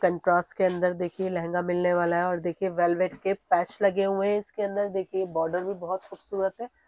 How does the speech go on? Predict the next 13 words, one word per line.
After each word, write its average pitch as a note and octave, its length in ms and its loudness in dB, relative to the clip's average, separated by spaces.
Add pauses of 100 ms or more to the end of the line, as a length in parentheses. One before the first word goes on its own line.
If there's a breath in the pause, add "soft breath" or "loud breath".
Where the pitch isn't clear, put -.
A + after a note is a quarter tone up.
(180)
और F#3+ 120 2
ये G3+ 80 4
देखिए G3+ 260 0
बीच-बीच F#3+ 520 -10
में C4+ 60 -6
वेलवेट F3+ 380 0 (100)
के A#3+ 60 -6
पैच F#3 440 0
लगे D#3+ 200 -2
हुए D#3 220 0
हैं D#3+ 140 0
यहाँ D3+ 200 -6
पर। D#3 220 -16